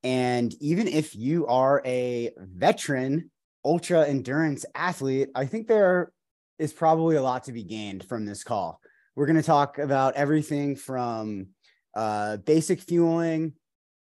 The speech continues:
to pacing, to hiking, um, what to do if you experience a low moment, um,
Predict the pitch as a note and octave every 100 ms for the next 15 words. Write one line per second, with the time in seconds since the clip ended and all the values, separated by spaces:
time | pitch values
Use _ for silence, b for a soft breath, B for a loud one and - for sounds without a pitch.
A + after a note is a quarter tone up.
0 | _ _ - C#3+ C3+ C3 B2+ - F3+ F3
1 | E3+ E3+ D#3+ D#3+ D#3 A#2+ - D#3+ D#3+ E3+
2 | D#3 D3+ D3 - _ _ _ _ - C3
3 | B2 A#2+ A#2 A#2 A2 A2 G#2+ - _ _
4 | _ _ _ _ _ - A2 C3 C3+ B2
5 | D3+ D#3 D#3 C3+ E3 E3 D3 C#3+ C#3+ C#3
6 | C3+ C3 B2+ - C#3+ C#3 C3 C3 B2 E3
7 | E3+ E3 D#3+ D#3 D3+ - _ _ _ _
8 | _ _ - C3+ C3 A#2+ A#2+ A#2 A2 G#2+